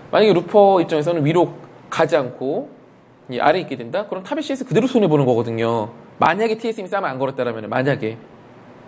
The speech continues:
선택지가 두 가지가 있는데, 여기에서 탑의 씨에스를 포기할 수도 있었다라는 거는, 예, 이건 정말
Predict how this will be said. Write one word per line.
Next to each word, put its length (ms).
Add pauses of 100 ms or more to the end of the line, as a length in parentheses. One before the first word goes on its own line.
(1160)
선택지가 460
두 120
가지가 260
있는데, 640 (720)
여기에서 640
탑의 260
씨에스를 380
포기할 340
수도 180
있었다라는 580
거는, 520 (680)
예, 160
이건 160
정말 600